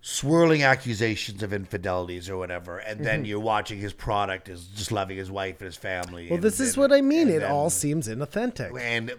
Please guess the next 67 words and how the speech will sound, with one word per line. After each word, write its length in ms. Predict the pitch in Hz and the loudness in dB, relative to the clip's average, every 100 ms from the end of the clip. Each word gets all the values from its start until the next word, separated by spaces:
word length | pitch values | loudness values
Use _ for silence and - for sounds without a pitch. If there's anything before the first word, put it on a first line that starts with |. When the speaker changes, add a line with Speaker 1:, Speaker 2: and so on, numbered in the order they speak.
| 107 | 0
Speaker 1:
back 200 | 113 117 | 2 2
to 60 | 135 | 2
the 80 | |
Speaker 2:
Unauthentic, 440 | 165 107 190 - 117 | 0 0 0 -2 0
Speaker 1:
Jessica 240 | 131 135 | 2 2
Speaker 2:
whatever 160 | 156 165 | 2 2
the 60 | |
Speaker 1:
Kirsten, 260 | 127 - 131 | 2 2 0
Speaker 2:
fucking 140 | 143 | 0
Speaker 1:
we, 60 | 127 | 0
Speaker 2:
word 180 | 151 147 | 0 4
is. 380 | 175 - - - - | 4 2 -2 -6 -10
<laughs> 180 | - - | -14 -4
Speaker 1:
we 100 | 131 | -2
shouldn't 380 | 123 165 165 123 | 2 4 4 2
know 340 | 117 113 110 107 | 0 0 0 -2
about 300 | 113 101 98 98 | -6 -6 -6 -6
anything 420 | 101 98 95 101 | -6 -6 -8 -10
about 240 | 92 92 95 | -8 -10 -10
anyone. 480 | 92 92 87 87 92 | -12 -12 -12 -12 -10
I 100 | 107 | -4
wonder 260 | 123 139 | 0 0
if 80 | 139 | 0
you 80 | 143 | 2
didn't 180 | 135 131 | 2 2
know 140 | 110 | -2
anything 880 | 110 131 160 208 220 240 175 233 247 | -2 -2 0 2 0 0 -2 -6 -4
about 420 | 240 180 127 101 | -2 0 -2 -2
him. 280 | 92 90 101 - _ _ _ _ _ - - _ | -8 -12 -14 -20 _ _ _ _ _ -20 -20 _
We're 140 | 117 | -6
thinking, 200 | 107 113 | -2 -4
"Well, 80 | 104 | -4
this 200 | 104 156 | -4 -6
is 120 | 95 | -8
a, 60 | 92 92 - _ - - - 214 - - - - | -12 -16 -20 _ -20 -20 -20 -20 -20 -18 -16 -12
this 120 | 139 | 0
is 40 | |
a 100 | 156 | 0
happily 580 | 120 - 139 147 160 151 | 2 4 6 8 6 4
Speaker 2:
Yes. 80 | 139 | 2
Speaker 1:
silly 360 | - 160 147 131 | 2 2 4 2
big 240 | 98 135 | 0 2
Speaker 2:
That's 340 | 165 180 - 156 | 4 4 4 6
Speaker 1:
guy." 80 | |
Speaker 2:
what 160 | 214 196 | 6 8
Matt 200 | 196 226 | 6 6
has 120 | 226 | 6
been 140 | 208 226 | 4 2
saying 260 | 226 233 | 4 4
the 100 | 220 | 4
whole 140 | 202 220 | 4 4
time, 260 | 247 262 | 4 4
and 120 | 180 | 6
he's 120 | 165 151 | 4 2
absolutely 600 | 156 175 - 214 214 214 | 2 2 4 2 2 6
right. 200 | 226 180 | 6 6
If 100 | 120 | 4
you 140 | 156 | 0
didn't 440 | 151 - 180 233 156 | 2 6 6 6 4
know, 300 | 156 196 160 | 6 6 6
if 180 | 165 139 | 2 4
we 140 | 226 | 6
didn't 260 | 269 311 208 | 8 8 10
know 140 | 208 | 10
what 240 | 214 214 | 10 8
we 180 | 170 208 | 8 6
know, 520 | 180 190 175 110 196 | 8 8 8 6 0